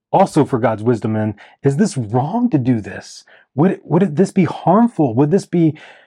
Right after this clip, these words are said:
detrimental to the advance of the gospel for you working that through me? Because that's what I want, God. I want to love you more. I wanna love others, and I want to see your glory.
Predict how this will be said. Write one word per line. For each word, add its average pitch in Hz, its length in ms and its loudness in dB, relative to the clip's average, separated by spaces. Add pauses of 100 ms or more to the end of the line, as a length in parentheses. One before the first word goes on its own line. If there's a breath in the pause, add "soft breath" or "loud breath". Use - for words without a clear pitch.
(680 loud breath)
detrimental 165 680 2
to 135 240 2
the 120 220 0
advance 143 380 0
of 123 80 -6
the 120 80 -2
gospel 110 720 -4 (280)
for 139 460 0 (260 soft breath)
you 139 220 2
working 147 380 2
that 131 200 -2
through 135 280 2
me? 113 480 0 (580)
Because 131 240 0
that's 156 200 -2
what 131 120 -2
I 101 60 -2
want, 104 280 -4
God. 101 360 -10
I 127 80 0
want 131 260 -4
to 127 80 -4
love 123 260 0
you 135 120 2
more. 120 340 0 (240 loud breath)
I 120 60 0
wanna 135 180 4
love 131 240 2
others, 110 400 0 (240 loud breath)
and 123 100 2
I 131 60 2
want 127 340 -4
to - 100 -20
see - 200 -2
your 123 220 2
glory. 107 680 0